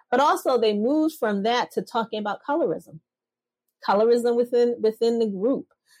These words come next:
Um, what does it mean to have certain Black women celebrated when other Black artists are not as celebrated? And you can see that along the color lines.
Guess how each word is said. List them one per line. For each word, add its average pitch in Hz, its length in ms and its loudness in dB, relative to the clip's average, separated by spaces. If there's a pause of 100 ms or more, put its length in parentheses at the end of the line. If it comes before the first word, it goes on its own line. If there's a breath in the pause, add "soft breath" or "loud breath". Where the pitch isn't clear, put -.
(100)
Um, 185 160 -2
what 214 180 0
does 226 200 2
it 220 120 2
mean 196 640 -2 (280)
to 214 360 0
have 190 360 2
certain 208 420 -2
Black 196 280 -2
women 190 260 -4
celebrated 175 1000 -2 (200)
when 190 200 -4
other 202 260 0
Black 190 380 -2
artists 196 640 -4
are 190 180 -2
not 190 380 -2
as 190 240 -2
celebrated? 185 720 -6
And 190 100 -10
you 185 140 -12
can 196 100 -10
see 196 300 -10
that 185 160 0
along 185 320 -6
the 180 140 -20
color 190 260 -4
lines. 190 640 -8